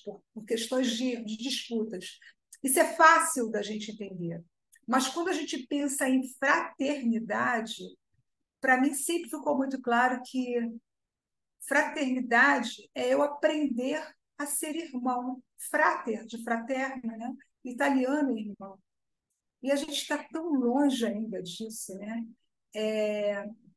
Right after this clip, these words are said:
com, com o pessoal do Malawi, é, o nome do nosso projeto é Nação Ubuntu. E por que o Nação Ubuntu? Ubuntu é uma filosofia africana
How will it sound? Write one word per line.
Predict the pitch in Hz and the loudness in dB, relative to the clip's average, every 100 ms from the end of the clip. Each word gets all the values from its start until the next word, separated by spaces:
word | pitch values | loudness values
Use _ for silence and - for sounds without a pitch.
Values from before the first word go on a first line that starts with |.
| _ - | _ -6
com, | 262 262 254 240 233 | 2 4 4 2 0
com | 233 285 | 2 2
o | 320 | 2
pessoal | 277 262 277 233 233 | 2 2 4 4 4
do | 226 | 2
Malawi, | 214 202 226 277 262 233 214 - _ _ _ - _ - | 0 2 4 4 4 2 0 -6 _ _ _ -20 _ -4
é, | 226 226 214 | 0 2 2
o | 233 | 4
nome | 262 294 | 4 4
do | 285 | 2
nosso | 277 269 - | 0 0 0
projeto | 254 240 247 254 254 | 2 4 4 4 2
é | 269 254 | 0 0
Nação | 262 254 277 285 | 2 2 2 0
Ubuntu. | 240 247 233 233 - _ _ _ _ _ _ _ _ _ - | -2 0 0 -2 -8 _ _ _ _ _ _ _ _ _ -8
E | 240 | -6
por | 233 226 - | -4 -6 -8
que | - 302 | 2 4
o | |
Nação | 254 214 202 233 214 | 4 4 4 4 2
Ubuntu? | 180 185 175 160 - _ _ _ _ _ - | -2 -4 -6 -8 -14 _ _ _ _ _ -10
Ubuntu | 226 233 302 320 | -4 -2 0 2
é | |
uma | 311 | 2
filosofia | 320 311 302 320 339 339 | 4 4 4 2 0 0
africana | 349 370 - - 311 302 262 226 | 0 -2 -2 4 6 6 0 -2